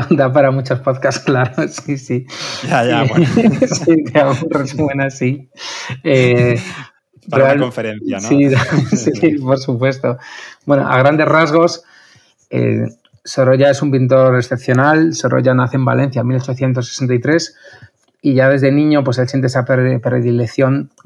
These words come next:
Speaker 1: por ser artista, por tener ese don innato que es la pintura. Un Sorolla que nace en una época complicada, que es esa Valencia finisecular de mil ochocientos sesenta,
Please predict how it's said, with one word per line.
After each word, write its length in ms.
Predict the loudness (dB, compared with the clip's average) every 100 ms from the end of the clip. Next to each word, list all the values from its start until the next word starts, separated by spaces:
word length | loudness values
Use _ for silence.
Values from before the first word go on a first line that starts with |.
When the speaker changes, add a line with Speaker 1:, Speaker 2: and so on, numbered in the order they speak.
| -6
Speaker 1:
por 160 | -4 -2
ser 180 | -2
artista, 580 | -2 -2 -6 -6 -4 -6
por 640 | -2 0 0 0 0 -4
tener 260 | -6 -4 -2
ese 180 | -2 -2
don 200 | 0 0
innato 500 | 0 2 2 0 -4 _ -8
que 140 | -4
es 80 | -2
la 120 | -2
pintura. 540 | -4 -6 -4 -6 -6 _ -20 _ _ _ -12
Un 100 | -8
Sorolla 320 | 0 2 2
que 60 | 2
nace 240 | 0 0
en 60 | 0
una 160 | 2 2
época 360 | 0 0 0
complicada, 640 | 0 -2 -2 0 2 2 0
que 80 |
es 100 | -10
esa 200 | -6 -2
Valencia 580 | 0 0 0 -2 -2 -4
finisecular 800 | -2 -4 -2 -6 -2 2 0 -2
de 80 | -4
mil 140 | -2
ochocientos 680 | -2 -6 -4 -2 -2 -2 -4
sesenta, 640 | -6 -6 -2 -2 -2 -4